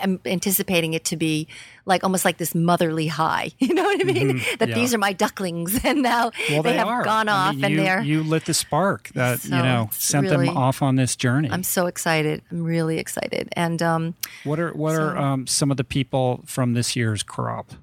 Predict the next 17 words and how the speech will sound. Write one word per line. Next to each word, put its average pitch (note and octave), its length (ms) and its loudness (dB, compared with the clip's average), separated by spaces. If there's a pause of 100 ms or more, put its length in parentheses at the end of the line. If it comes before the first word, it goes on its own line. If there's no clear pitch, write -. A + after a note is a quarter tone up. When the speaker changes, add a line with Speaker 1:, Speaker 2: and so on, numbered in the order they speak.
(200)
Speaker 2:
Like, A2+ 180 -2
what C3+ 140 4
are B2+ 60 6
their, A#2+ 160 4
some C3 180 2
of A#2 80 2
their A2 120 2
stories A2 640 0
and A#2 180 -2
Speaker 1:
Um, G3 320 4
Speaker 2:
things A#2+ 200 2
that A#2 120 0
they're A2 140 0
dealing G#2 320 -2
with? A2 240 -8 (160)
Speaker 1:
they, G#3+ 480 0
um, F#3 680 0